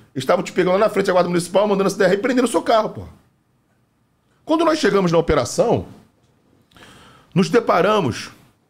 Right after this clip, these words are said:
e aí eu quero falar pra você que nos assiste, nos deparamos com uma senhora presa no seu veículo,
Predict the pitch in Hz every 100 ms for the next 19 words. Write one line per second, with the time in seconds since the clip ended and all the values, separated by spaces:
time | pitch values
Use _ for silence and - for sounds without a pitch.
0 | _ _ 120 143 202 208 202 196 185 196
1 | 196 170 - 131 127 92 - _ _ _
2 | _ _ _ _ _ _ _ _ _ _
3 | _ - 120 123 123 - 101 - - -
4 | - - _ _ _ _ _ _ 117 117
5 | 170 175 147 139 160 101 - - - _
6 | _ _ _ _ _ _ _ _ - 131
7 | 160 - 151 127 120 98 85 82 - _
8 | _ _ _ _ _ _ _ _ _ _
9 | 233 254 247 208 180 147 143 123 101 110
10 | 104 127